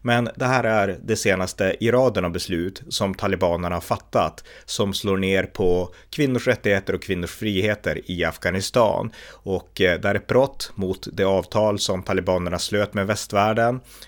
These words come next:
Eh, för att backa historien lite grann så var det så här att när U S A lämnade Afghanistan i augusti-september där tjugohundratjugoett på order av president Biden, då hade man som villkor utifrån ett avtal som slöts redan våren tjugotjugo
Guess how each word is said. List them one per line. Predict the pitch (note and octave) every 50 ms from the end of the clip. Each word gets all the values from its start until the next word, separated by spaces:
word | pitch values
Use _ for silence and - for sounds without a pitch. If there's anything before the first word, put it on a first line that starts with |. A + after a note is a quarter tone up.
| _
Eh, | - F#2+ F#2+ F#2 F#2 F2 - - -
för | - - G2+
att | G2+ G2
backa | A2 G2+ - - A#2+
historien | G#2 F#2+ - - D3 D3+ A#2+ E2+ D#2+
lite | D#2+ F2+ - -
grann | F#2 F2+ F2+ F2+
så | - - G2+
var | G2+ A2 A2 G2+
det | G#2 F#2
så | - F2+
här | E2+ E2+ F2+ F2+
att | F2 F2 - - - - - - - -
när | - A2 A2 A2 A2 A2 G#2+ - -
U | A#2+ A#2+
S | B2 A#2+ -
A | C3+ C3 B2+ C3 B2 A#2 -
lämnade | - A2+ A2 G#2 G2 G2 G2 G2 G2
Afghanistan | F#2+ F2+ - - F#2+ F#2+ F#2 - - A#2 A#2+ B2 B2+ A2+
i |
augusti-september | G2 F#2+ F#2 G2+ F#2+ - - - G#2+ - - F#2 - - G#2+ G#2 G#2 G2+ G2+ F#2+
där | G#2 G2+ G#2+ A2 A2+ A#2
tjugohundratjugoett | A2 - - A2 F#2+ F#2 F#2+ F2 - G#2+ A2+ G#2+ - -
på | - G#2 G2
order | F#2+ F#2 G2
av | F#2 F2
president | - - F#2+ - - G2 F2+ F2+
Biden, | - A#2+ B2 B2+ B2+ B2 C3 C3 C3+ C#3 C3+ - - - - - - - - _
då | - A#2 A#2 A2+ A2 A2 - -
hade | - - A#2 G#2 A2
man | A2 A#2+ A#2
som | - A#2+ A#2
villkor | B2 A2+ - B2 - - C#3 F2 D2 E2 F#2 G2+ -
utifrån | - G#2 - - F#2+ - - F#2 F2+ F2+ -
ett | F2+ G2 -
avtal | - G#2 G#2 F#2+ - - - A2+ G#2 G2 F2
som | - - F#2+ F2
slöts | - - F#2+ F2+ E2+ - -
redan | G#2 G2 F2+ F2+ F2+ F2+ F2+ F2+ F2
våren | F2+ G#2 G2 F#2+ F#2+ F2+ F2+ E2+
tjugotjugo | E2 - - G#2+ G2 F#2+ G2+ G2 - - D#3+ D#3+ D3 C3 - F#2 - - B2